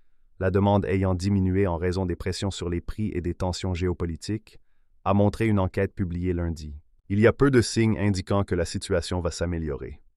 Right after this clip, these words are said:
Vendredi, Trump a déclaré que la Chine avait violé un accord bilatéral de réduction des droits de douane, tandis que la Chine a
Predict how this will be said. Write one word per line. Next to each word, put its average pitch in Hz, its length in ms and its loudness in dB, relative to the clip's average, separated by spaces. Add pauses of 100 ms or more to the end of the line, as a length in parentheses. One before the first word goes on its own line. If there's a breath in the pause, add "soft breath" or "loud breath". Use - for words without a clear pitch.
(120)
Vendredi, 131 680 4 (160)
Trump 135 260 6
a 135 80 6
déclaré 110 420 4
que 104 120 2
la 90 100 4
Chine 117 340 -2
avait 90 200 0
violé 101 500 4
un 92 160 -2
accord 95 380 2
bilatéral 98 840 2
de 85 80 -2
réduction 95 560 -2
des 90 140 -2
droits 87 260 0
de 85 80 -4
douane, 73 480 -6 (340)
tandis 98 280 0
que 101 100 0
la 85 140 2
Chine 120 420 -2
a 87 120 -2